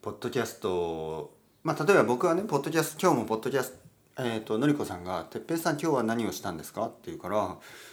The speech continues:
「えー、いや、今日もポッドキャストを撮りました」って言ったら、のりこさんが、「あ、お疲れ様です」みたいにね、あの、「お仕事ご苦労様です」みたいなニュアンスで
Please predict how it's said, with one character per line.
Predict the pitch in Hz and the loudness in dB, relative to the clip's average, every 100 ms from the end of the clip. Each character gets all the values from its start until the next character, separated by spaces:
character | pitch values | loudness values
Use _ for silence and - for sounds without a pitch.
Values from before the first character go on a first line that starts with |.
| - - | -20 -4
「え | 170 175 | 0 2
ー、 | |
い | 165 | 4
や、 | 190 190 | 4 4
今 | 220 | 4
日 | |
も | 151 110 92 80 98 | 4 2 0 -4 -6
ポ | - | -8
ッ | 117 | -8
ド | |
キ | 123 156 | -4 -4
ャ | |
ス | |
ト | - | -2
を | 92 | -6
撮 | - | -4
り | 101 | -4
ま | 104 | -4
し | 101 | -4
た」 | - | -6
っ | |
て | - - _ _ _ | -8 -14 _ _ _
言 | 101 | -10
っ | 95 | -6
た | - | 0
ら、 | 110 98 | 2 2
の | 110 | -2
り | 113 | -4
こ | 98 | -8
さ | 90 | -8
ん | 87 | -6
が、 | 92 92 82 - - - - _ _ - | -4 -2 -4 -12 -20 -20 -20 _ _ -6
「あ、 | 110 | -6
お | 87 | -6
疲 | - - | -4 4
れ | 135 | 4
様 | 123 120 107 | 4 0 0
で | 92 | -4
す」 | - - _ _ _ _ | -8 -12 _ _ _ _
み | - 78 | -12 -10
た | 71 | -8
い | |
に | 87 | -4
ね、 | 147 - - _ _ _ _ | -6 -6 -20 _ _ _ _
あ | - 101 | -10 -8
の、 | 76 | -6
「お | 87 | -4
仕 | - | -2
事 | 110 - | -2 -2
ご | 85 95 | -6 -4
苦 | - | 0
労 | - | 0
様 | - - 67 | 0 -8 -14
で | 62 | -16
す」 | - - - | -18 -14 -10
み | 127 | 0
た | 131 | 2
い | |
な | 98 - - - - | 2 -4 -10 -20 -4
ニ | 127 131 | 2 4
ュ | |
ア | 107 | 4
ン | - | 2
ス | - | -4
で | 110 - - | -2 -2 -4